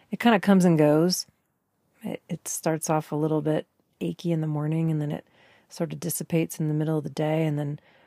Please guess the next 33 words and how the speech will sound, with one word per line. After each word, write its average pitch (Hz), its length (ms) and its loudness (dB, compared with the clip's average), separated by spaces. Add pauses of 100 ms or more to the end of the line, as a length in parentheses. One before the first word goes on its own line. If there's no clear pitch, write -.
(180)
by 170 140 -4
evening 151 440 -4
it's 165 200 -8
starting 165 440 -8
to - 300 -10 (360)
get 185 160 0
a 175 60 -2
little 170 200 -4
bit 185 200 -6
crazy 170 340 -4
again. - 280 -10
So - 360 -6
I'm 220 140 -4
just 285 260 -2 (180)
taking 240 300 2
it 196 100 -4
slow 175 440 4
and 175 220 -6 (460)
moving 208 240 4
at 185 80 0
my 185 140 2
own 175 140 0
pace 160 680 -2
and 151 400 -6
doing 165 240 -2
things 160 220 -4
that - 140 -10
feel 160 200 -4
good. 151 360 -4
And 156 160 -8 (1800)
that 190 280 4
also 214 280 4
means 165 760 2